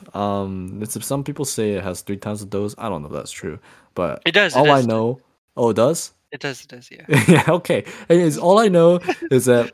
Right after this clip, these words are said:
Speaker 1: my friend took, uh, Pfizer. He had no problems,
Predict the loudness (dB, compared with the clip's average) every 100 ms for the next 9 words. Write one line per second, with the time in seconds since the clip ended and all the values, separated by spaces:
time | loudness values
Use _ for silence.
0 | -4 -4 0 0 0 -2 -2 -4 _ _
1 | _ _ -6 -2 0 -2 2 4 4 2
2 | -4 -6 _ _ -2 0 0 2 2 2
3 | -2 -8